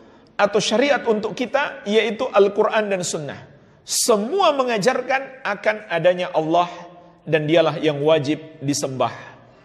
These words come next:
serta melarang kita menyembah kepada selainnya.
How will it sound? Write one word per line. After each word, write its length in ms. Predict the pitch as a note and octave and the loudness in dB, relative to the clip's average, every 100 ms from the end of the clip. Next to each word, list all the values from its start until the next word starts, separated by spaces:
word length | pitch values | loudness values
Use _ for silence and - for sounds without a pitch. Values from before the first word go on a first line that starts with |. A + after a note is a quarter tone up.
| _ _ _ _ _ _ - | _ _ _ _ _ _ -8
serta 480 | - D3+ C#3 C#3+ | 0 2 4 2
melarang 480 | C3+ C#3+ D#3+ D3+ C#3+ | 4 4 6 4 0
kita 400 | D#3 C#3+ C#3 - | -4 -2 -4 -4
menyembah 560 | C3+ C3+ D3 C3+ C3 - | -8 -6 -4 -4 -4 -4
kepada 320 | A2 A#2+ C#3 | -4 -2 -2
selainnya. 640 | - C3 A2+ G#2+ G2 - | -2 0 0 -2 -8 -14